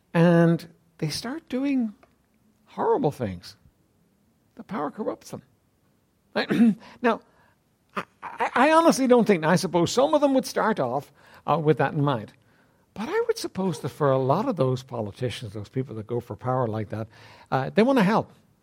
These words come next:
They want to get things right. They want to straighten things out. They want to be a help and a blessing to people. But you know what? The power goes to their head, doesn't it? And they begin to think more of themselves than they ought to think, and they start doing things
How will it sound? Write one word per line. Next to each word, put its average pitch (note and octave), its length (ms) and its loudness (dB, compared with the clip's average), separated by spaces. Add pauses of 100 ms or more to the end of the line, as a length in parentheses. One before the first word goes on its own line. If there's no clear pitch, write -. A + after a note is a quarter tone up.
(920)
They D#3+ 80 2
want G#3 120 4
to F#3+ 40 2
get G3+ 160 4
things F3 220 0
right. E3+ 160 0
They A#2 80 -2
want D#3+ 140 2
to - 40 0
straighten D#3+ 300 -4
things C3+ 180 0
out. C#3 140 0
They A#2+ 80 -2
want C#3+ 140 -2
to C3+ 60 -2
be C3 100 2
a A#2+ 40 2
help C3 220 -6
and A#2 60 -6
a G#2+ 40 -6
blessing A2+ 380 -8
to A2 60 -12
people. G2 340 -16 (1040)
But - 160 -10
you A#3+ 60 -4
know C4+ 120 0
what? C4+ 200 -2 (960)
The F3+ 80 -6
power G#3 300 -2
goes F3+ 300 -2
to E3+ 80 -6
their D3+ 120 0
head, C#3 320 -4
doesn't E3+ 260 -6
it? B2+ 80 -6 (880)
And E3 80 2
they F3 60 6
begin F#3+ 280 4
to F3 60 -10
think F3 200 -2
more E3+ 200 6
of D#3 60 4
themselves D3 460 0
than C3 140 -2
they C3 120 0
ought D3+ 280 -6
to - 80 -14
think, A2+ 280 -10
and A2 100 -10
they A#2 80 -8
start C#3+ 300 -10
doing B2+ 260 -4
things B2+ 600 -6